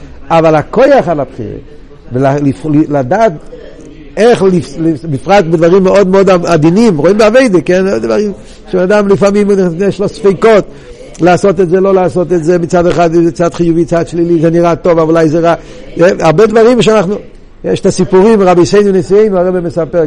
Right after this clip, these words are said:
כן? שהיה ב-, ב-, ב-, אסיף עשה רבונים, והרבי נשמו סיידן עמד מאוד חזק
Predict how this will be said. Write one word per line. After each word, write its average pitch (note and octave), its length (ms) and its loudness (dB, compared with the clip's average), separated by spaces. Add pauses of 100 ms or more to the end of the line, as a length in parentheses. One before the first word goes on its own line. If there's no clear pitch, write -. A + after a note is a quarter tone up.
כן? E3+ 160 -2 (400)
שהיה F3+ 560 2
ב-, E3 100 -4
ב-, F3 80 -4
ב-, D#3+ 680 -4
אסיף D#3 240 -4
עשה E3 180 0
רבונים, E3+ 540 0 (400)
והרבי E3 280 2
נשמו D#3+ 260 -2
סיידן F3+ 340 -2
עמד E3+ 280 -4
מאוד E3+ 300 -6
חזק F3 360 -2